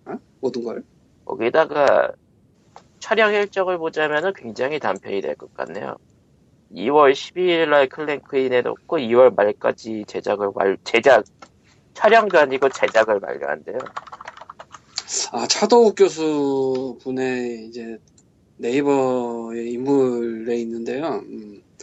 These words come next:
Speaker 2: 예.
Speaker 1: 데뷔가 케이비에스 성우 십칠 기시네요.
Speaker 2: 예.
Speaker 1: 그렇다고요.
Speaker 2: 음.
Speaker 1: 아, 진짜 다 이렇게 안 나오기도 힘든데.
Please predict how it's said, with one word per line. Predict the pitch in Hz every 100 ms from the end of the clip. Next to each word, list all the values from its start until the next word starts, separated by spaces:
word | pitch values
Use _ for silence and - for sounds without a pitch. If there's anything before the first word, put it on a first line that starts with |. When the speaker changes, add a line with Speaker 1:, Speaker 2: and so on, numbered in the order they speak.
| -
Speaker 2:
예. | 90 - - _
Speaker 1:
데뷔가 | - 135 139 139
케이비에스 | 202 202 190 160
성우 | 170 151
십칠 | - - 190
기시네요. | 156 123 117 117 - - _ _ _ _ -
Speaker 2:
예. | 87 - - _ _ -
Speaker 1:
그렇다고요. | 139 135 127 120 107 _ _ _ _ -
Speaker 2:
음. | 101 90 82 64 - _ _ - - - - _ - - - - - - - - - - - - - - - - - - - - - - - - - - - _ _ _ -
Speaker 1:
아, | 196 185 151 131 - - - -
진짜 | - 127 139 131
다 | - - - _ _ _ - - - -
이렇게 | - 131 180
안 | 120
나오기도 | 135 135 127
힘든데. | 127 151